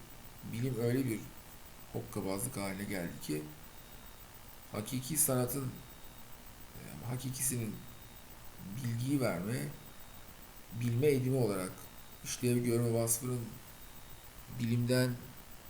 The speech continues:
çok olduğu da öne sürülebilir. Ama bir de şöyle düşünmek lazım. Bunları çapraz olarak okuyarak, çapraz olarak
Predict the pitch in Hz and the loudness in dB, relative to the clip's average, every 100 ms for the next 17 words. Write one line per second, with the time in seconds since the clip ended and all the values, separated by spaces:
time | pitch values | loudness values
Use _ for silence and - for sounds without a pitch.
0 | - - - - - 131 123 110 123 127 | -14 -14 -14 -10 2 2 4 0 0 -2
1 | 104 67 87 85 85 87 85 80 73 - | -2 -6 -6 -4 -4 -4 -6 -8 -10 -12
2 | - - - - - - - - - - | -12 -14 -14 -14 -14 -14 -12 -12 -12 -12
3 | - - 120 160 165 143 151 - 151 120 | -10 4 8 10 10 10 10 8 6 6
4 | 117 101 87 - 85 85 101 110 123 127 | 2 0 -2 -4 -2 -2 -2 2 6 6
5 | 135 127 - - - - 113 127 131 104 | 6 2 -2 -10 -2 2 4 6 6 4
6 | 82 78 - - - - - - - - | 2 -4 -8 -12 -14 -14 -14 -12 -4 -2
7 | - 98 92 127 - - - - - 98 | 2 2 2 0 -4 -12 -14 -8 -4 -2
8 | - 123 90 78 | 0 0 0 -4